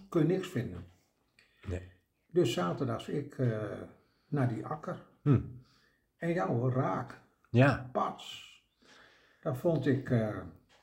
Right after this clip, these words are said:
Speaker 1: drie stukken brons, bronzen voorwerpen.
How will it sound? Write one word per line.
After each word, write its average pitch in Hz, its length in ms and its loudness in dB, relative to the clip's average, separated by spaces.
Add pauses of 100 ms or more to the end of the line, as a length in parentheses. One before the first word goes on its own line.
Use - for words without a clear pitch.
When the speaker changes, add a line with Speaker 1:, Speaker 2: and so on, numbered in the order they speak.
(300)
Speaker 1:
drie 202 240 6
stukken 123 520 -2
brons, 120 640 -4
bronzen 147 400 -4
voorwerpen. 143 720 -4